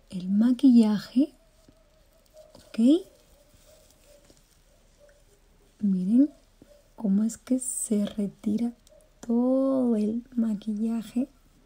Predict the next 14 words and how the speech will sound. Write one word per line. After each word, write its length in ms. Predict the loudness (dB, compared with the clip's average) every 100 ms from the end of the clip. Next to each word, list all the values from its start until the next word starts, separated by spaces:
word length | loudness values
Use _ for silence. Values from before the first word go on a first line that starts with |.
| _ -20 _ _ _ _ _ _ _ _ _ _ _ _ -20 _ _ _
Ok. 360 | -20 _ _ -4
De 920 | 2 2 0 _ _ _ _ _ -20 -20
las 180 | -20 -20
cejitas 640 | -20 -12 -10 -8 -10 -10
también. 640 | -12 -8 -4 0 2 0 -4 _ _ _ _ -20 -20 _ _ _ _ _ _ _ _ _ _ _ _ _ _ _ _ _ _ _ -20 -20 _ _ -14
Sí, 520 | -12 -4 4 4 4 -2 _ _ _ _ _ _ _ -4
me 80 |
está 260 | -4 -4 -6
retirando 840 | -2 -4 -2 -4 -4 -4 -4 -6 -8
el 220 | -6 -4
maquillaje, 1000 | -2 -2 -2 -2 2 2 0 -2 0 0 -2 _ -20 -20 -20 -20 _ _
me 240 | 0 2 2
está 320 | 0 -2 0
retirando 720 | 0 0 -2 0 -2 -2